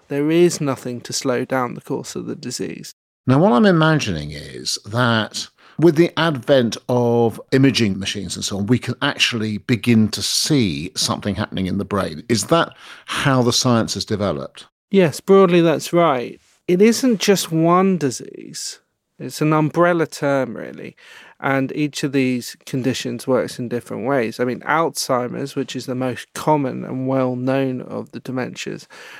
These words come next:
Speaker 1: works when toxins or proteins attack the cells in the brain. Frontotemporal dementia attacks the foremost part of the brain that affects emotion, whereas Alzheimer's is more associated with memory.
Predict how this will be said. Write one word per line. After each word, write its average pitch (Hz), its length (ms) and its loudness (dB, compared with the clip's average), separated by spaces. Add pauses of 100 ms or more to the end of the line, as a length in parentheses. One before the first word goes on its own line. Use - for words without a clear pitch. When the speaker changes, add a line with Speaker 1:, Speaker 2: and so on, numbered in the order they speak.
(140)
Speaker 1:
works 160 400 4
when 156 320 -2 (280)
toxins 123 880 -2 (280)
or 143 160 4
proteins 139 920 -2
attack - 680 -4 (100)
the 143 80 -10
cells 131 640 -2
in 131 180 -10
the 127 80 -8
brain. 123 460 -2 (800)
Frontotemporal 185 1080 2
dementia 123 560 -4
attacks - 440 -4
the 147 160 0
foremost 185 640 2
part 101 220 -6
of - 60 -14
the 107 80 -12
brain 107 340 -8
that 107 220 -10
affects - 500 0
emotion, 165 800 4 (320)
whereas 143 220 4
Alzheimer's 139 500 0
is 131 160 -8
more 139 380 -2
associated 135 680 -4
with 135 180 -4
memory. 143 520 -2